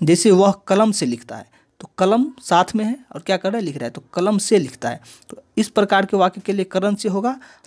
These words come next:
और जब बिछड़ने का बोध होगा किसी भी वाक्य से, तो उस से का मतलब क्या होगा? अपादान वाला से। तो यहाँ पे कहा जा रहा है कि करण कारक में तृतीया विभक्ति लगाई जाती है। यहाँ पे उदाहरण है,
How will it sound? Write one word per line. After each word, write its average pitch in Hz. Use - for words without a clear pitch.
और 175
जब 190
बिछड़ने 190
का 233
बोध 165
होगा 156
किसी 160
भी 160
वाक्य 143
से, 294
तो -
उस -
से -
का 180
मतलब 175
क्या 165
होगा? 190
अपादान 139
वाला 107
से। -
तो 160
यहाँ 160
पे 202
कहा 180
जा 165
रहा 143
है 151
कि 170
करण 185
कारक 147
में 170
तृतीया 160
विभक्ति 147
लगाई 135
जाती 123
है। 208
यहाँ 170
पे 190
उदाहरण 170
है, 160